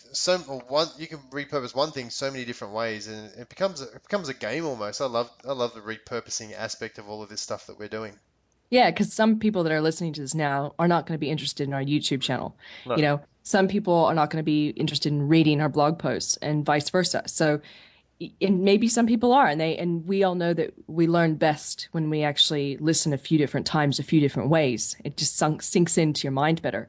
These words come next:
Speaker 1: Mm-hmm.
Speaker 2: So then you have that opportunity as well, 'cause whether we're doing it here or in a video, we're always gonna have slight differences that come out on the, on the spot based on what we're talking about.
Speaker 1: Yeah.
Speaker 2: So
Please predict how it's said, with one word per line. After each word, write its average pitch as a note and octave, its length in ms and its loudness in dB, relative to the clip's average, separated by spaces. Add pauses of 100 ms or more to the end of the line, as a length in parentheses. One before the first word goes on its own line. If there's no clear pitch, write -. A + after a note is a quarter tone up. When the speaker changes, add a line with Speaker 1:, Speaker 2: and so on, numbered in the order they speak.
(160)
Speaker 1:
Mm-hmm. A#2+ 300 -10
Speaker 2:
So F3+ 360 2 (180)
then F#3+ 160 0
you F#3+ 60 2
have G3 120 0
that F#3+ 100 2
opportunity E3+ 520 -2
as D3 140 -2
well, D3+ 180 4
'cause E3 240 -6 (520)
whether A3 320 4
we're F3 120 4
doing E3 200 0
it A#2 80 -2
here F3 420 4
or B2 40 2
in C#3+ 100 -2
a C#3+ 80 -4
video, D#3 320 4
we're C#3 120 0
always D#3 280 2
gonna C3+ 140 -6
have C3+ 200 -6
slight - 460 0
differences C#3+ 580 0
that - 140 -4
come C3+ 160 0
out C3 240 2
on C3+ 100 0
the, C3 220 -4
on C#3 100 0
the C3+ 60 -4
spot - 420 2 (220)
based C#3 200 -2
on C3 60 -2
what B2 80 -2
we're G#2+ 80 -2
talking C#3 300 -2
about. F#2+ 240 0
Speaker 1:
Yeah. G#2+ 100 2
Speaker 2:
So C3+ 240 2